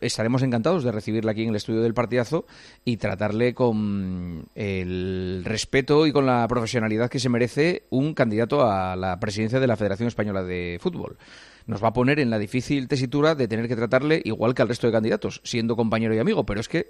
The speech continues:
estaremos obligados a eso. Así que mucha suerte para Herrera, eh, que insisto, eh, a mí hoy me ha dado una tremenda sorpresa. Eh, luego lo, lo comentamos, si os parece. Em, más cosas que tenemos que decir en este, en este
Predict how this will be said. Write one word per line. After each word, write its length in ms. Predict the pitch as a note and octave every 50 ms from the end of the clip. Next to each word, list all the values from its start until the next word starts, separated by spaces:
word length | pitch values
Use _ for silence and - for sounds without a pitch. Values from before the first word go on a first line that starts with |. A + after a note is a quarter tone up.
| -
estaremos 460 | - F#2 - - A2 G#2+ A#2+ B2+ A2+ A#2+
obligados 380 | A2 A2 G#2+ F#2+ F2+ F2+ -
a 40 | F2
eso. 200 | E2 - - -
Así 180 | - - C3+ A#2
que 200 | C#3 D3 D#3+ - - - - - _ _ _ -
mucha 340 | - G#2+ A2+ A#2 A#2+ - C3
suerte 260 | A2+ C3 B2+ A#2 C3
para 200 | G#2+ B2 A#2 B2
Herrera, 300 | A#2+ B2+ C#3+ E3 G3+ A#3 - _ - - - - - - _ -
eh, 520 | - A2 G#2+ G2 F#2+ F#2+ F#2 F2+ F2 E2+
que 80 | - A2+
insisto, 540 | G#2+ G#2 - B2+ A#2 - - E3 F#3 C#4+ _ _ _ -
eh, 380 | - G#2+ G#2 G2+ G2+ F#2+ F2 - -
a 120 | A2 G#2
mí 140 | G2+ G#2 G#2+
hoy 100 | A#2 A#2+
me 80 | G#2+ G#2+
ha 40 | G#2
dado 260 | G#2+ G#2+ A2 A2+ -
una 280 | - A2 G#2+ A#2 C3 -
tremenda 440 | - G2+ G2+ G2+ G#2 A2 B2+ - -
sorpresa. 540 | - A#2 G2+ F#2+ A2+ G2+ - - - - - - - - - - - - - D3 D#3 D3+ D3+ D3 D3 C#3+ C#3 C#3 C#3
Eh, 840 | C3+ C3+ C3 C3 B2+ B2+ B2 B2 A#2+ A#2 A#2 A2+ A2 A2 G#2+ G#2 G2+
luego 480 | G2+ G2 F#2+ - - B2+ D3+ E3+ E3 E3+
lo, 360 | D#3+ D3 C#3+ C#3+ C#3 C3 B2+
lo 140 | A#2 B2+ B2
comentamos, 380 | B2+ A#2+ A#2+ A2 B2 A#2 A2
si 60 | G#2+ A#2+
os 60 | A2
parece. 420 | - F#2+ E2 - - G#2 E2+ - -
Em, 840 | - C3+ C3+ C3+ C3+ C3 C3 B2+ B2+ B2+ B2+ B2+ B2 A#2+ A#2+ B2 B2+
más 320 | C3 C#3 E3+ G3 G#3 - -
cosas 500 | A3+ A#3 G#3+ - G3+ A3+ C4 C4+ - -
que 120 | - C3+
tenemos 260 | B2+ C#3 D#3+ E3+ D#3+ -
que 80 | F3
decir 360 | D#3 D3 A#2+ D3 E3+ G3 B3 -
en 160 | A2+ A#2 A#2+
este, 1080 | C3+ C3 - - D3+ C#3 C3+ C3+ C3 B2+ B2 B2 B2 A#2+ A#2 A#2 A2+ A2+ G#2+ G#2 - -
en 60 | A2+
este 560 | B2+ B2+ - - C3 B2+ B2 A#2+ A2+ G#2+ -